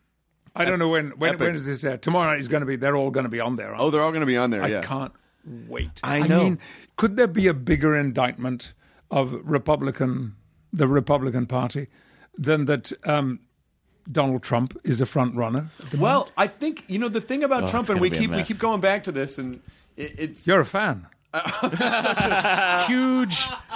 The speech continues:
Speaker 2: fan of
Speaker 3: Well, I
Speaker 2: all of
Speaker 3: like,
Speaker 2: the
Speaker 3: uh, I like mirrored gold windows on buildings as
Speaker 2: Yeah.
Speaker 3: much as the next guy.
Speaker 2: Yeah. Uh, also, uh, I love eating horse shit, so I should probably put that out there too.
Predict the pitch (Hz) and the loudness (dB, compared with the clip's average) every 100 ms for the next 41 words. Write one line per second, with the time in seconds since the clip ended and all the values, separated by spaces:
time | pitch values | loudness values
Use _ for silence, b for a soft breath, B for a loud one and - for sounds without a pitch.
0 | - - 220 220 208 180 165 160 160 156 | -8 0 2 4 4 2 0 2 4 4
1 | 147 139 - 156 196 196 208 233 220 196 | 0 -6 -6 -2 0 2 2 2 2 2
2 | 175 170 175 175 151 156 226 277 240 170 | 0 0 0 2 2 2 0 0 -2 -2
3 | 170 202 196 185 143 170 170 160 143 165 | -2 0 2 0 0 0 2 0 0 0
4 | 175 175 170 151 131 127 160 180 196 208 | 2 0 2 0 0 0 0 2 2 0
5 | 151 170 175 - 147 123 131 170 170 - | 2 2 2 2 2 2 0 0 -4 -2
6 | 139 131 - 147 160 135 - B B - | 0 0 -2 0 2 2 -2 B B -2
7 | 190 190 185 220 285 - 220 185 170 156 | 2 2 0 0 0 0 2 2 2 2
8 | 151 147 139 135 135 139 - 143 165 165 | 2 4 2 2 2 0 -2 -2 0 0
9 | 160 202 226 190 165 139 - 156 156 - | 0 0 0 0 0 -2 -2 2 0 0
10 | 165 160 147 160 147 151 165 175 180 160 | 0 2 2 0 0 0 0 -2 0 0
11 | 135 127 127 117 151 151 117 127 151 | 2 0 -2 -4 -4 -4 -4 -4 -4